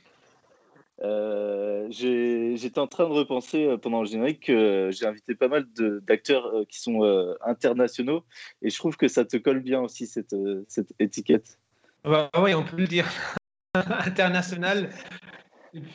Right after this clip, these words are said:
Speaker 2: plus ma, on pourrait presque dire, parce que j'étais international avant même de, euh, de commencer à faire mon premier film. J'étais déjà international acteur de théâtre. Enfin, en tout cas, européen,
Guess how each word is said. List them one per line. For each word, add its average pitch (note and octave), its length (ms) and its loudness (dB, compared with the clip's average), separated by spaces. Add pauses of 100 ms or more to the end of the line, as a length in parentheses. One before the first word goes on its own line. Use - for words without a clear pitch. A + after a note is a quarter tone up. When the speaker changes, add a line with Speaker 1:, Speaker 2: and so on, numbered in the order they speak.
Speaker 2:
plus G#3 300 0
ma, E3 280 0
on F3+ 200 -10
pourrait D3+ 480 -4
presque D#3 300 -6
dire, D3 320 -4
parce C#3+ 200 -6
que C3+ 260 -2 (440)
j'étais D3+ 180 0
international G3 840 0
avant F#3+ 260 0
même G3+ 220 -4
de, G3 80 -4 (180)
euh, D3+ 520 -2
de C#3 120 -6
commencer F3 420 -2
à E3+ 80 2
faire F3+ 140 -4
mon E3 120 -2
premier E3 280 -2
film. E3+ 280 -2
J'étais D3 280 -2
déjà E3 380 2
international F3+ 920 0
acteur F3 680 0
de C#3+ 120 -6
théâtre. D3 600 -2 (480)
Enfin, D#3 160 0
en D3+ 100 4
tout D3+ 140 -6
cas, F#3+ 100 0 (480)
européen, D#3+ 640 -4